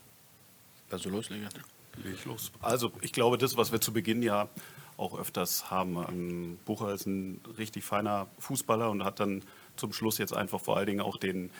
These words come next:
Speaker 2: die Intensität der zweiten Liga ein Stück weit besser, ähm, besser angenommen. Also das ist sicherlich der Entwicklungsschritt, den man, den man gesehen hat.
Speaker 1: Ich glaube, das ist immer schwierig,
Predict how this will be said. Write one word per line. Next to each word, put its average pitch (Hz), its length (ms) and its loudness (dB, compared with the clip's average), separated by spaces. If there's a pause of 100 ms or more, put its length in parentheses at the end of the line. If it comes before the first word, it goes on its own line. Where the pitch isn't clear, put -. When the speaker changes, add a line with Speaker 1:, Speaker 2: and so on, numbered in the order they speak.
(140)
Speaker 2:
die 123 100 -4
Intensität 107 680 2
der 101 100 0
zweiten 101 300 2
Liga 107 240 2
ein 90 60 -2
Stück - 220 -4
weit 92 160 4
besser, 92 360 2 (200)
ähm, 90 400 -4 (360)
besser 92 380 0 (160)
angenommen. 92 680 2
Also 92 220 -2
das 98 160 0
ist 98 120 -2
sicherlich 98 420 0
der 92 340 2 (360)
Entwicklungsschritt, 101 1000 -2
den 92 120 2
man, 90 460 0
den 85 140 -2
man 85 160 -2
gesehen 85 340 -4
hat. 80 140 -12 (1700)
Speaker 1:
Ich 101 80 -6
glaube, 113 200 12
das 110 140 12
ist 107 80 6
immer 113 160 12
schwierig, 131 420 12